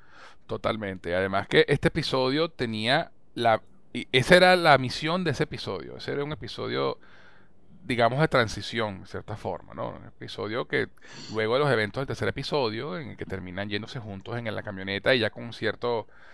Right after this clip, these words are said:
con cierta conexión entre ellos, este episodio era el episodio para, a-, para esto, para, para fortalecer el vínculo entre ambos. El episodio en el que realmente empieza, como dijo J K, ¿no? Empieza la aventura de ellos dos, empieza él y Joel contra el mundo.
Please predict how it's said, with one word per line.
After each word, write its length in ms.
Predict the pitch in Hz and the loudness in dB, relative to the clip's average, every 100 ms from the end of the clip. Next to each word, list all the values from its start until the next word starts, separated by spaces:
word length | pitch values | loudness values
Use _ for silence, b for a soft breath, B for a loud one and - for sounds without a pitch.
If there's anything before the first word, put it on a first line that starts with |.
| B | B
con 140 | - 104 | -12 -6
cierta 300 | - 98 127 | -4 -2 -2
conexión 720 | 139 113 - - 120 113 110 | -2 -6 -6 -8 -4 -4 -4
entre 320 | 123 120 117 101 | -8 -2 0 2
ellos, 240 | 95 127 - - b b b b - - - - | -2 -8 -10 -20 b b b b -20 -20 -16 2
este 220 | 135 - | 4 4
episodio 420 | 160 170 143 131 | 2 0 0 4
era 120 | 135 156 | 6 6
el 60 | |
episodio 520 | 165 123 - 139 180 | 4 0 -2 0 -2
para, 440 | 202 - 123 107 113 | -2 6 8 10 6
a-, 140 | - 107 | 6 4
para 300 | - 104 104 | 6 6 8
esto, 280 | 101 - - | 4 -4 -8
para, 380 | 104 98 87 - - - | -2 0 -2 -4 -18 -2
para 200 | 117 107 | 0 0
fortalecer 540 | - 110 113 107 - 113 | -2 -4 -2 -2 0 0
el 100 | 127 | 0
vínculo 440 | 147 143 - 151 | -6 -8 -6 -6
entre 220 | 135 101 | -4 0
ambos. 420 | 107 95 71 - - - b b b b b b - | 2 2 -2 -18 -20 -20 b b b b b b -8
El 100 | 104 | -8
episodio 460 | - 104 107 101 | -6 -10 -8 -6
en 100 | 131 | -6
el 80 | 165 | -6
que 340 | - 107 90 - - | -4 -4 -4 -8 -8
realmente 560 | 117 107 113 127 139 170 | 0 0 2 0 0 -2
empieza, 440 | 165 - 120 185 | -4 0 0 0
como 200 | 170 113 | -6 -8
dijo 200 | 101 110 | -6 -4
J 220 | 143 120 | -2 -2
K, 180 | - 104 | 2 2
¿no? 100 | 98 | 2
Empieza 420 | 104 - 107 - 143 | -4 -4 0 6 10
la 120 | 123 | 8
aventura 540 | 104 98 92 113 127 | 6 -2 -8 0 4
de 80 | 139 | 6
ellos 180 | 123 120 | 4 -2
dos, 200 | 110 95 | -4 -6
empieza 380 | 92 98 104 131 | -8 -8 -2 2
él 180 | 135 139 | 2 2
y 140 | 147 | 0
Joel 260 | 143 156 175 | 0 0 0
contra 280 | 165 131 107 | -4 -4 -6
el 80 | |
mundo. 340 | 104 110 95 | -4 -8 -8